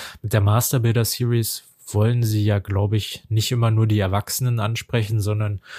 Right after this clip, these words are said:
halt die Erwachsenen und ihre Kinder, die dann da irgendwie zusammen mitspielen können. Und weiß ich nicht, ob sechshundertfünfzig Euro jetzt sich der Ultra-Nerd kaufen würde, der sich dafür auch einen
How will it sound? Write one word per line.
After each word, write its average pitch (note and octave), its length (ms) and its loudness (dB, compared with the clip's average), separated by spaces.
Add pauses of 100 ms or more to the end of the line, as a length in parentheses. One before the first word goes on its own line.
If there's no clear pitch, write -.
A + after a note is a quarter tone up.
(560)
halt B2+ 180 2
die D#3+ 60 4
Erwachsenen C3 680 2
und C#3+ 300 2
ihre B2 200 0
Kinder, C#3 420 2
die A2+ 120 2
dann A2 220 2
da G#2+ 240 0
irgendwie A2 340 0
zusammen G#2+ 480 2
mitspielen A#2 600 0
können. A2 440 0
Und G2 340 -2 (380)
weiß G#2 160 2
ich G2+ 120 2
nicht, G2 200 0
ob A#2 180 -4
sechshundertfünfzig - 1400 -2
Euro G#2+ 480 0
jetzt - 680 -4
sich - 300 -8
der F#2 500 0 (460)
Ultra-Nerd G#2+ 1000 0 (160)
kaufen A2 520 2
würde, G#2 260 2
der G#2 180 2
sich G2+ 160 -4
dafür G#2+ 320 -4
auch G#2+ 240 -4
einen G2+ 260 -6